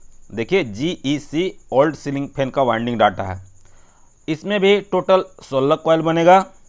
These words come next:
स्टार्टिंग में जो कॉइल बनेगा वो आठ कॉइल बनेगा। प्रत्येक कॉइल में सात सौ पचास टर्न रहेगा और इसमें जो कॉपर वायर लगेगा वो चौंतीस नंबर एसडब्ल्यूजी कॉपर वायर लगेगा।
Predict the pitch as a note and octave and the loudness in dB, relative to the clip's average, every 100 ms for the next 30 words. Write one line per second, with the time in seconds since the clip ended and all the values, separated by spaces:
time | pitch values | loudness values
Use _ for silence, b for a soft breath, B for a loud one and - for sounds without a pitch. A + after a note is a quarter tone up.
0 | - - - - - - - _ - - | -20 -20 -20 -20 -20 -20 -20 _ -20 -20
1 | - - C#3+ - E3 E3+ G3+ G#3 G#3 F#3 | -12 -8 -6 0 0 0 -4 -2 -2 -4
2 | - E3+ F3+ F3 F3+ F3 F3 E3 E3 - | 4 4 4 0 2 2 4 4 0 0
3 | G#2 C3 - D#3 D#3 D3+ D#3+ E3 F#3 F#3+ | 2 2 2 0 0 0 0 4 4 2
4 | - _ _ _ - - - - D#3+ D#3 | -6 _ _ _ -20 -20 -20 -2 0 0
5 | - G#3 G3+ F#3+ F#3 F#3+ F3+ D3 D3 - | -2 -4 2 2 2 0 -2 0 0 0
6 | E3+ - G#2+ B2 C#3 - D#3 D#3+ D#3+ D#3+ | -6 -4 -2 2 0 0 -6 -4 -2 0
7 | D#3+ F#3 F3 - C#3 D3 - D#3+ - G3 | 4 4 2 0 4 4 2 -8 -6 -4
8 | F3+ F#3 - D3 D#3+ D#3+ D#3+ D#3 D#3 D#3+ | -4 -4 -4 -4 0 2 2 2 0 2
9 | E3 D#3 E3+ - C#3+ C3+ E3 D3+ C#3 C3 | 0 0 -2 -2 -4 -4 -6 -10 -6 -4
10 | C#3 B2+ A#2+ A#2 B2+ C#3 A#2+ G#2 G#2+ G#2 | -4 -4 -6 -6 -6 -6 -6 -4 -2 0
11 | F#2+ F#2+ F#2+ F#2 | -2 -4 -8 -10